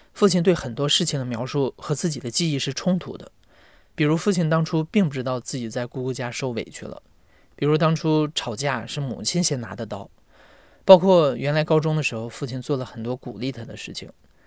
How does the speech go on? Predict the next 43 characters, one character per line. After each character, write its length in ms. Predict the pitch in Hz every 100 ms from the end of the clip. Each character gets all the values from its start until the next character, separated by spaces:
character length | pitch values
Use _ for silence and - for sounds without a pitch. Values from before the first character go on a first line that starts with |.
| _ _ - - - _
到 140 | - 247
底 140 | 165
是 120 | 139
自 140 | 180 202
己 100 | 143
的 120 | 127
记 260 | - 185
忆 60 | 160
出 160 | 143 156
现 160 | 170
了 40 | 151
偏 220 | - 156
差， 320 | 151 160 156
还 220 | 139 120
是 200 | 120 147
父 200 | 135 -
亲 120 | 147
记 140 | 143 156
错 260 | - 190
了？ 120 | 131 - _ - _ _ _ _ _ _ _
阿 100 | 165
晨 240 | 170 151 156
又 100 | 156
和 140 | 151
母 180 | 151 127
亲 220 | - 143
聊 160 | 127 95
了 80 |
聊， 240 | 110 101 - _ _
发 120 | -
现 240 | 147 151 139 - - _
母 160 | 127
亲 140 | 117 151
的 80 |
说 140 | 160 160
法 180 | 135 -
和 120 | 139
父 160 | -
亲 160 | 151 135
是 120 | 123
一 140 | 110 107
样 220 | 139 120
的， 140 | -